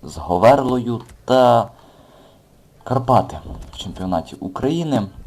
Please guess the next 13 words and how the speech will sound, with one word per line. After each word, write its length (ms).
І 60
давайте 360
вже 220
розпочинати. 1040
Зіграю 600
я 280
другим 420
складом. 640
Другим 380
складом. 560
Ну 340
і 80
розпочинаємо. 760